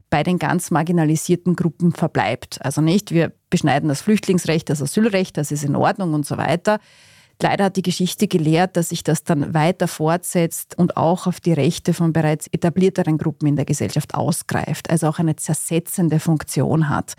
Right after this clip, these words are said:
Deshalb haben ja Geflüchtete gerade in westlichen Demokratien auch Signalwirkung für den Stand von Rechtsstaatlichkeit, für den Stand von demokratischen Grundwerten.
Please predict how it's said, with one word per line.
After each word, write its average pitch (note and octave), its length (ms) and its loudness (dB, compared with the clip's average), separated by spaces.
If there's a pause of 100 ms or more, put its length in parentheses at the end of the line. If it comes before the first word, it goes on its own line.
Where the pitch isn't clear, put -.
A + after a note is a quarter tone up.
(360)
Deshalb F3 280 -2
haben D#3+ 260 2
ja E3+ 160 2
Geflüchtete E3 920 0
gerade D3+ 340 0
in D#3+ 120 -2
westlichen E3 460 -2
Demokratien D#3 640 0
auch D3 120 2
Signalwirkung D#3 1000 -2 (240)
für A3 240 0
den F#3 160 2
Stand D3+ 380 -2
von D#3 140 0
Rechtsstaatlichkeit, - 1040 -4 (260)
für - 180 0
den F3+ 200 2
Stand D3 360 -2
von D#3 140 -2
demokratischen C#3+ 800 -2
Grundwerten. C#3+ 800 0